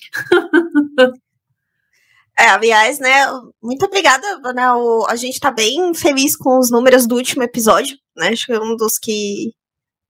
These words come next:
Speaker 2: teve bastante número de streaming. Os últimos episódios, aliás, teve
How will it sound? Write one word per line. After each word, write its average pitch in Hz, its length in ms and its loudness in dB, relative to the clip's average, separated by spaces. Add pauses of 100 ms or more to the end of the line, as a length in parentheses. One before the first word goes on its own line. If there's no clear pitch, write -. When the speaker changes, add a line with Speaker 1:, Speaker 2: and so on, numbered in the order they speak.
Speaker 2:
teve 220 240 4
bastante 226 500 -4
número 233 240 -2
de 233 80 -12
streaming. 294 420 -4
Os 294 100 -2
últimos 381 320 0
episódios, 262 440 2
aliás, 214 440 2
teve 220 180 -4